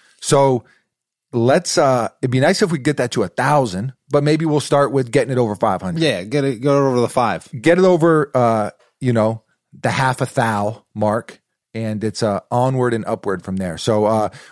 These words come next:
Speaker 1: we do appreciate all the reviews. A lot of 'em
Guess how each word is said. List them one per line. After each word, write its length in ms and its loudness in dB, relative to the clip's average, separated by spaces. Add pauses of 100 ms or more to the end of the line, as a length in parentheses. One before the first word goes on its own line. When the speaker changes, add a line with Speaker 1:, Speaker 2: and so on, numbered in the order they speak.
Speaker 1:
we 80 2
do 160 4
appreciate 520 0
all 220 4
the 100 0
reviews. 640 0 (360)
A 80 0
lot 220 2
of 120 0
'em 360 0